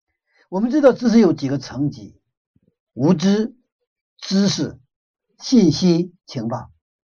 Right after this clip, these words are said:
这是不同的层级，是吧？知识呢，我们看这个差别，知识、这个信息、情报这种差别。我们再先提到一个问题：为什么要读书？读书就是为了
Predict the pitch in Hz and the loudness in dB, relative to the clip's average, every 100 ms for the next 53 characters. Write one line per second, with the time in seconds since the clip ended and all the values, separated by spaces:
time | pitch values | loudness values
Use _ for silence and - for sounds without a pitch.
0 | _ _ _ _ 233 196 180 277 180 170 | _ _ _ _ -2 -2 0 2 4 2
1 | 170 135 131 117 156 139 123 _ _ _ | 0 -4 -6 -6 -4 -6 -6 _ _ _
2 | _ _ _ _ - - 359 285 285 233 | _ _ _ _ -8 2 4 4 2 2
3 | 190 160 - _ _ _ _ _ _ _ | 0 -4 -12 _ _ _ _ _ _ _
4 | 180 190 220 226 190 - - 190 156 123 | -6 -2 0 0 0 -4 -4 -4 -4 -6
5 | - 247 254 233 180 135 - _ _ _ | -8 -6 -4 -6 -8 -10 -12 _ _ _
6 | _ _ - 147 - 135 123 113 101 87 | _ _ -12 -12 -10 -12 -10 -10 -12 -16
7 | - _ - 226 156 185 - 156 165 143 | -20 _ -6 -4 -4 -6 -6 -4 -4 -4
8 | 147 135 - 131 120 95 _ _ _ _ | -6 -8 -8 -12 -12 -18 _ _ _ _
9 | - 202 294 311 254 185 151 _ - 190 | -6 -2 0 2 2 2 -6 _ -8 -8
10 | 185 185 180 160 156 147 175 285 196 147 | -8 -6 -4 -2 -2 -4 -2 -4 -2 -4
11 | 123 120 117 110 - - 294 269 302 247 | -6 -12 -14 -16 -12 -2 0 2 0 0
12 | 156 185 180 165 | -4 -4 -4 -4